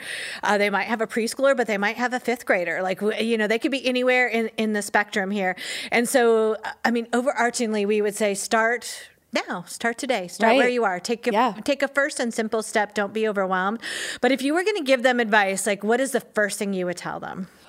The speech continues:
Speaker 2: Well, I think it's by understanding that you don't have to do it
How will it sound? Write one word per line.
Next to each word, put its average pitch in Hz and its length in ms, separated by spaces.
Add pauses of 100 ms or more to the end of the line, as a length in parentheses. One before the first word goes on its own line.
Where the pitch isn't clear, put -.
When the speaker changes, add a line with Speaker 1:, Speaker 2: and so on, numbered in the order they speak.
(120)
Speaker 2:
Well, 320 120
I 339 140
think 381 240
it's 494 160
by 269 320
understanding 226 920 (100)
that 220 240
you 285 440
don't 247 380 (140)
have 233 300
to 254 120
do 196 240
it 180 180